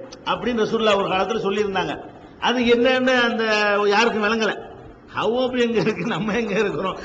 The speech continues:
நம்ம எங்க போக போறோம்?" அப்படின்னு ஒவ்வொருத்தரும் நினைச்சிருப்பாங்க. இப்படி ஒரு சிச்சுவேஷன் வரும், இவங்க தலைமை தாங்கி போவாங்க, இதெல்லாம் கற்பனையிலோட தோண்டி இருக்குமா?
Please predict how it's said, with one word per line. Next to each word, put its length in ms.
நம்ம 320
எங்க 160
போக 140
போறோம்?" 500
அப்படின்னு 300
ஒவ்வொருத்தரும் 440
நினைச்சிருப்பாங்க. 640
இப்படி 240
ஒரு 200
சிச்சுவேஷன் 480
வரும், 340
இவங்க 200
தலைமை 300
தாங்கி 220
போவாங்க, 760
இதெல்லாம் 260
கற்பனையிலோட 640
தோண்டி 240
இருக்குமா? 640